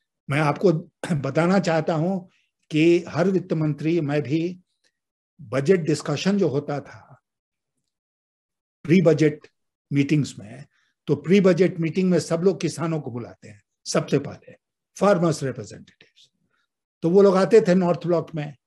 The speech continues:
कॉन्फ्रेंस रूम में बातचीत करने के लिए। एक दूरदर्शन का कैमरा होता था और किसी, कोई इंटरेस्ट उसमें नहीं था कि इनके फोटो खींचो।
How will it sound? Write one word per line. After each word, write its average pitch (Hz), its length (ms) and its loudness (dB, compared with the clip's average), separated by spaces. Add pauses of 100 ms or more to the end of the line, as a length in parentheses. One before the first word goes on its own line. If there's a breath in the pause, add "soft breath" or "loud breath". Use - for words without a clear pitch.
कॉन्फ्रेंस 143 440 0
रूम 143 120 -2
में 135 220 -4 (260)
बातचीत 131 320 -6
करने 123 260 -6
के 120 120 -12
लिए। 127 240 -16 (1400)
एक 202 320 4
दूरदर्शन 160 640 4
का 156 120 -2
कैमरा 127 360 -4
होता 101 260 -14
था - 220 -20 (1000)
और 202 240 4
किसी, 247 480 2 (160)
कोई 202 220 6
इंटरेस्ट 160 460 0
उसमें 151 240 -8
नहीं 139 180 -10
था - 260 -16 (380)
कि 151 80 0
इनके 139 180 2
फोटो 131 280 -4
खींचो। - 420 -16